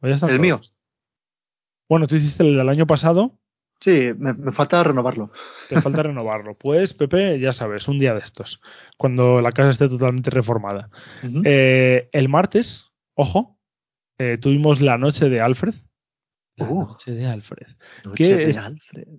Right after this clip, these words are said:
Speaker 1: que estuvimos jugando el House of Esses, la parte uno. House of Esses, ¿qué es? Es este juego de los creadores de Until Dawn, que es, eh, básicamente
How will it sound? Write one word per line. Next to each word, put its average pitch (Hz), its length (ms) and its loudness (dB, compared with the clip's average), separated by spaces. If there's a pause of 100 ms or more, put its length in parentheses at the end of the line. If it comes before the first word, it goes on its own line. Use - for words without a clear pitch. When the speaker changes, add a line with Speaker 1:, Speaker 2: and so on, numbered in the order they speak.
(160)
Speaker 1:
que 151 80 0
estuvimos 139 480 0
jugando 156 560 2
el 143 280 -4
House - 480 -2
of 139 300 -2
Esses, 180 500 -6 (420)
la 131 160 -2
parte 147 380 0
uno. 139 380 0 (120)
House 135 200 -2
of 131 220 -4
Esses, - 340 -8
¿qué 180 320 0
es? - 260 -4 (400)
Es 170 400 0 (280)
este - 260 -2
juego 180 480 0
de 135 180 -8
los 123 160 -6
creadores 139 400 -2
de 120 200 -6
Until 165 440 0
Dawn, 156 400 2 (480)
que 139 320 4
es, - 280 -8 (120)
eh, 113 440 -4
básicamente 156 1080 0